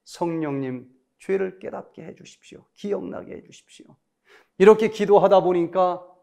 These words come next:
하루 이틀 지나면서 성령께서 깊은 곳에서 죄를 끄집어내 주시는데, 이야, 내가 지은 죄지만 너무 많은 거예요. 너무 많은 거예요.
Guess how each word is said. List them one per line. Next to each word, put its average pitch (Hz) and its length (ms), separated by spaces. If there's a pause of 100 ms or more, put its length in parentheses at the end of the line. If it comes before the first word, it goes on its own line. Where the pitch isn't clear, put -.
하루 165 640 (140)
이틀 147 460
지나면서 123 880 (280)
성령께서 196 840
깊은 95 880
곳에서 196 380
죄를 196 340
끄집어내 190 540
주시는데, - 680 (1120)
이야, 107 920
내가 233 320
지은 247 300
죄지만 240 440
너무 294 460
많은 262 380
거예요. - 360
너무 - 240
많은 - 340
거예요. - 300